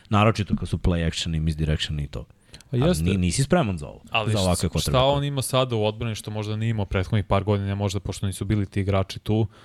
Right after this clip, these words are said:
Speaker 2: Bolton i Vilija G, ko-, Will G je upitan za ovaj meč pošto se povredio protiv Billsa, verujem da će igrati. Gay pokriva čitavu širinu terena.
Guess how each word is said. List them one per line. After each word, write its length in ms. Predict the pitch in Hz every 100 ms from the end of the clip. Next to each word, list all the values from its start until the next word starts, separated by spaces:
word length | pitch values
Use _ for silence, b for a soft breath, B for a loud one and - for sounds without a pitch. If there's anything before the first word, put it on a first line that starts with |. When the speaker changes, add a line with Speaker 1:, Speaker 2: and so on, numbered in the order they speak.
| B B B -
Speaker 2:
Bolton 360 | 107 113 143 139
i 60 |
Vilija 320 | 135 151 143
G, 280 | 117 120 104
ko-, 180 | - 110
Will 200 | 113 120
G 120 | 117
je 80 | 110
upitan 360 | 101 113 - 95
za 100 | 98
ovaj 100 | 98
meč 200 | 104 -
pošto 240 | 101 -
se 80 | 104
povredio 400 | - 101 101 101
protiv 340 | - 95 95
Billsa, 360 | 92 104 95 98
verujem 380 | 92 107 104 95
da 80 |
će 180 | 92 -
igrati. 420 | 95 104 - 104
Gay 200 | 95 107
pokriva 420 | 120 117 117 123 113
čitavu 540 | - 113 120 117 117
širinu 380 | - 120 113 110
terena. 360 | - 95 95